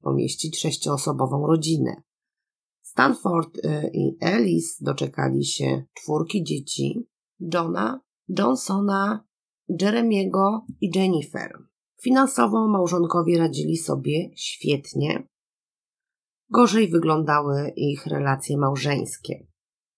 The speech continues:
Przeczytam wam fragment wypowiedzi Johnsona. Mam wspomnienia z okresu, gdy miałem trzy lata, gdy siedziałem na dywanie w pokoju rodzinnym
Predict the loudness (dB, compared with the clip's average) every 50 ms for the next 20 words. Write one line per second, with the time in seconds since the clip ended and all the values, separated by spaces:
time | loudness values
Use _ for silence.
0 | _ _ _ _ _ _ _ _ -10 -6 -6 -4 -2 0 2 2 2 4 4 4
1 | 4 2 0 0 0 0 0 2 2 2 2 2 0 0 -2 -4 -4 -2 -2 -2
2 | 0 -2 -4 -2 -4 -4 -4 -2 -2 -2 -4 -2 -2 -2 -2 0 -2 -2 -4 -6
3 | -10 -14 _ _ _ _ _ _ _ _ _ _ _ _ _ _ _ _ 0 4
4 | 4 4 4 4 0 -2 0 2 4 4 4 4 4 2 2 0 0 -2 0 0
5 | 0 -2 0 0 0 0 0 -2 -4 -2 -2 -2 0 -2 -4 -2 2 2 2 4
6 | 2 2 0 0 2 2 2 2 2 0 0 0 -2 -4 -2 0 0 0 0 0
7 | -2 -2 -2 -2 -2 -6 -12 _ _ _ _ _ _ _ _ _ _ _ _ _
8 | _ _ _ _ _ _ -8 -6 -4 -2 -2 -2 0 2 4 6 6 6 6 6
9 | 4 4 4 2 2 4 4 4 4 2 0 -2 -4 -6 -2 0 0 2 2 2
10 | 0 0 0 0 0 2 2 4 4 4 4 2 2 2 0 -2 -6